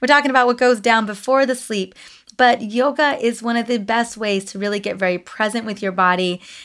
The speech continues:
And there are definitely some poses that can really help to create more intimacy.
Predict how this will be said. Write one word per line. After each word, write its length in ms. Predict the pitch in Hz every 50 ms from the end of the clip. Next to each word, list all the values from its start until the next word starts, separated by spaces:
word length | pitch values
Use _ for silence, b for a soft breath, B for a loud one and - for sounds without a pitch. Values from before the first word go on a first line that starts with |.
| B B -
And 260 | 233 214 214 208 202
there 120 | 202 247 277
are 140 | 311 339 330
definitely 360 | 269 262 269 277 294 277 269
some 300 | 254 - 247 240 240 240
poses 340 | 226 226 220 214 202 196 -
that 140 | 190 190
can 140 | - 208 196
really 180 | 202 208 208 202
help 480 | 185 - - - - 277 285 262 -
to 100 | - -
create 320 | - - - 214 202 196 -
more 260 | 202 202 202 - - -
intimacy. 640 | 214 220 - - 196 185 170 - - - - 190